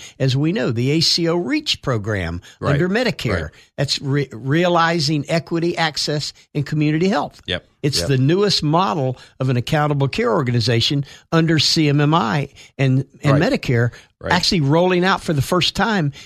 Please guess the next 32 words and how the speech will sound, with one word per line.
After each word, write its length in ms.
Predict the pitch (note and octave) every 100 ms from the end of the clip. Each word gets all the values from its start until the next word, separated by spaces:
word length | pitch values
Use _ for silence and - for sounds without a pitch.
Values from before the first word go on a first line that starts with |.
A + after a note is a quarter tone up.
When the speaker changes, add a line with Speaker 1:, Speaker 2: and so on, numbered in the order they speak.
| -
Speaker 1:
in 140 | C#3
January 520 | A#2+ D#3+ D#3+ D3 C#3+
of 40 | A#2+
twenty 280 | - C#3 B2
twenty-three. 440 | - A#2 G2 G2
Speaker 2:
Right. 100 | A2+ -
And, 20 |
and 180 | A2 A2
the, 240 | G#2+ G2+ -
and 120 | G#2
I 60 | G#2
think 280 | - B2 -
the 120 | G2
delivery 460 | E2+ G2 C3 D#3 G#2+
system 360 | - F2 E2
for 160 | D#2+ D#2+
that 340 | E2+ D2+ D2+ - _ _ G#2
Speaker 1:
Mm-hmm. 140 | A#2+ E3
Speaker 2:
is 140 | F#2+
gonna 200 | - A2
have 220 | G2 G2
to 60 | -
be 100 | G2
the 80 | E2+
medical 320 | F2+ F2 D#2
homes, 500 | G2 D#2 A1+ - - _ _ _ -
Speaker 1:
Yes. 180 | F#2+ F#2
Speaker 2:
because 320 | G2+ F#2+ - _ _ -
the 120 | G2
primary 460 | - B2 C#3+ C3+ A#2
care 240 | - A#2+
physician 720 | A2+ F2+ F2+ E2+ E2+ E2+ F2